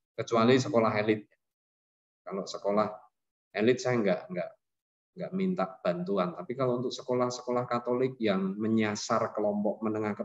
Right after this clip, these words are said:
bawah, eh, ya pasti guru-gurunya juga menengah ke bawah. Bisa nggak kita mengembalikan sistem, eh, guru diperbantukan, P N S bantu? Misalnya,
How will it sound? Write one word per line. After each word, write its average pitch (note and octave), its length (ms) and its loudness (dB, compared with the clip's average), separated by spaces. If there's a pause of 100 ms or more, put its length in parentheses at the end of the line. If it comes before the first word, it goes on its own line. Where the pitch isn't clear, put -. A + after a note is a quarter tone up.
bawah, A2+ 400 2 (480)
eh, G#2 240 6
ya G#2 160 8
pasti B2+ 320 2
guru-gurunya A#2+ 640 2
juga G#2 240 0
menengah G2 400 0
ke - 160 -20
bawah. B2 320 -2 (560)
Bisa C#3 240 2
nggak B2+ 400 4
kita B2 160 -2
mengembalikan A2+ 720 2
sistem, A2 560 0 (400)
eh, G2+ 640 2 (460)
guru A2 800 4
diperbantukan, F#2+ 880 0
P - 80 -10
N F#2 240 -4
S - 240 -14 (160)
bantu? - 320 -14 (1040)
Misalnya, F2 800 -4